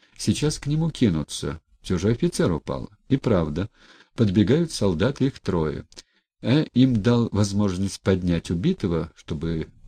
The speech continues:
они заняты были ношей. И потом делаю еще три выстрела.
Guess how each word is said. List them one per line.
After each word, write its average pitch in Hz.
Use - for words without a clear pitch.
они 85
заняты 87
были 90
ношей. 85
И 151
потом 175
делаю 139
еще 101
три 90
выстрела. 85